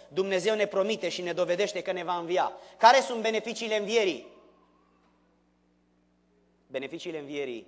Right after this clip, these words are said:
le-am prezentat repede și succint în această seară, însă dumneata le știai. Așa cum stai înaintea lui Dumnezeu acum, aș vrea să te chem să facem o încheiere.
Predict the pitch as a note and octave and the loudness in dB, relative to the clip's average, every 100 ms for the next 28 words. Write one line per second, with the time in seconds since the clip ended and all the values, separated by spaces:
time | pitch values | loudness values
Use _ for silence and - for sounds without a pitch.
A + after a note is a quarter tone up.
0 | - C3+ C3 C3+ C3 C3 C3+ B2+ D3 D3+ | -10 -8 -8 -10 -12 -8 -6 -6 -8 -8
1 | C#3+ C#3 C3+ C3 - C#3+ C#3+ C3 C#3+ C3+ | -10 -12 -14 -16 -16 -14 -14 -10 -10 -10
2 | D3+ D3+ G#2 F2+ - _ _ _ - B2 | -10 -8 -8 -12 -18 _ _ _ -18 -10
3 | C#3 C#3 C#3 D3 C#3+ B2+ - C3+ A2+ G2 | -10 -8 -8 -6 -6 -8 -10 -8 -8 -10
4 | - _ _ _ _ _ _ _ _ _ | -18 _ _ _ _ _ _ _ _ _
5 | _ _ C#3+ F#3+ F#3 E3 - E3 D3+ D3 | _ _ -4 -2 -4 -6 -4 -4 -4 -8
6 | C#3+ D3 C#3 C3+ C3 C3+ C3 A#2 C3 G2+ | -6 -6 -6 -10 -10 -6 -4 -6 -8 -14
7 | - - _ _ _ _ _ - C#3 D#3 | -18 -20 _ _ _ _ _ -8 -6 -4
8 | F#3 F#3 F3 D#3+ F#3 C#3 A2 - - _ | -4 -4 -8 -8 -6 -6 -8 -16 -20 _
9 | - G3+ G3+ G3+ E3 D#3+ - C#3+ B2 G#2 | -6 -4 -4 -4 -6 -8 -6 -6 -6 -10
10 | - | -14